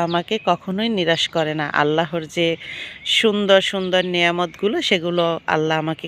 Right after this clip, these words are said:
খুব সুন্দরভাবে দান করেন, এবং আমি সেগুলো পেয়ে খুব খুশি হয়ে যাই। দেখেন আমার নেয়ামত, এই যে আল্লাহর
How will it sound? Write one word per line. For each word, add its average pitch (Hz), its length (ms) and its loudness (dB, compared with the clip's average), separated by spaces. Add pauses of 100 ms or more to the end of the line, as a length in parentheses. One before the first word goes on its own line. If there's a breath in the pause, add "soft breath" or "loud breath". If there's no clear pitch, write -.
খুব 240 120 -2 (120)
সুন্দরভাবে 175 520 0 (100)
দান 156 120 -2 (120)
করেন, 180 220 0 (580 loud breath)
এবং 160 180 2 (180)
আমি 170 180 0 (1080 loud breath)
সেগুলো 196 500 2 (220)
পেয়ে 190 240 6 (180)
খুব 247 240 0 (180)
খুশি 202 380 2
হয়ে 180 220 4
যাই। 156 140 4 (120)
দেখেন 160 280 0
আমার 151 340 0
নেয়ামত, 147 400 -2 (1300 loud breath)
এই 202 160 4
যে 175 140 2
আল্লাহর 147 400 -4